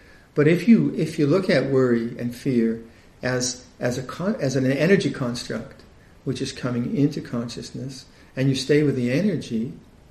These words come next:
right, then that energy comes into consciousness, but it burns away. So we say Nibbana is the cooling of the fire. So it burns away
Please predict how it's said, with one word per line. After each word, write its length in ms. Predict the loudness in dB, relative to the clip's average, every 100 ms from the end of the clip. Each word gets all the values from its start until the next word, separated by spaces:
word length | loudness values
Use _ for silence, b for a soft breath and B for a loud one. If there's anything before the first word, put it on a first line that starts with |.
| -12
right, 240 | -10 -8 -10 B B B B
then 160 | 2 4
that 160 | 6
energy 640 | 4 2 0 2 0 0 -8 -8
comes 300 | -2 -2 0
into 160 | -2
consciousness, 560 | -4 -4 -6 -8 -8 -8
but 160 | -2 0
it 100 | 2
burns 340 | 4 4 2
away. 400 | -2 -2 -4 -8 -16 -20 _ -20 -20 _ -4
So 100 | -2
we 60 | 0
say 180 | 0
Nibbana 440 | 0 0 0 0 -2
is 100 | -4
the 60 |
cooling 560 | -10 -6 0 2 2 0
of 100 | -6
the 80 | -8
fire. 420 | -6 -6 -6 -8 -12 -20 -20 b b b b -6
So 140 | 0
it 120 | 0
burns 380 | 4 4 4 0
away 500 | 0 2 2 0 -2